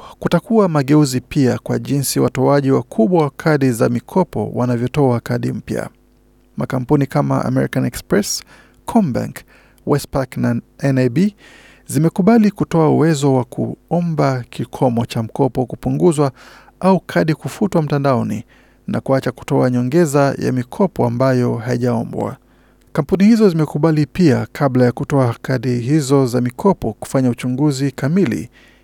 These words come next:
iwapo mteja mpya anaweza mudu malipo ya mkopo huo ndani ya miaka mitatu. Hatua hizo ni sehemu ya jibu kwa ripoti ya tume ya uwekezaji ya Australia maarufu kwa ufupi kama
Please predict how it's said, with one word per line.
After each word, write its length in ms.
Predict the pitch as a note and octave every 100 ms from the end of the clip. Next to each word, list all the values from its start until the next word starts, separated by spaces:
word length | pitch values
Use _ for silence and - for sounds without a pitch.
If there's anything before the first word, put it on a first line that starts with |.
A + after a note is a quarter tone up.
| -
iwapo 340 | A#2+ B2+ C3
mteja 380 | A#2+ - B2 C3+
mpya 380 | F3 - D3+ C#3+
anaweza 560 | C3 C3 C#3 C#3+ C3
mudu 360 | B2+ F3 F3+ E3+
malipo 400 | D3 C#3+ C#3+ D3
ya 80 | C3
mkopo 460 | B2+ - F3 -
huo 420 | D#3+ E3 D3+ C3+ A#2+ - - _ -
ndani 580 | C3 D3+ D3+ A#2+ A#2 A2+
ya 160 | - B2+
miaka 420 | A#2+ B2 - A#2
mitatu. 600 | A2+ A2+ A#2+ - - - - _ _ _ _ _ _ _ _
Hatua 320 | B2+ - B2
hizo 280 | D#3+ D3 C#3 - - - -
ni 100 | D3
sehemu 420 | - G#3+ A#3+ A3+
ya 140 | F#3+ D#3+
jibu 340 | D#3 F3+ F3
kwa 160 | - D3
ripoti 420 | C#3+ E3 D#3 D3+
ya 60 |
tume 300 | C#3 - F#3+
ya 60 | D#3
uwekezaji 640 | C3+ - A#2 B2+ A2+ A2+
ya 60 | G#2+
Australia 600 | A#2+ - E3+ D#3 B2+ B2+
maarufu 480 | A#2+ B2+ C3+ B2 B2+
kwa 120 | B2
ufupi 380 | A#2 G3+ F3 A2+
kama 520 | - - B2+ B2 A#2+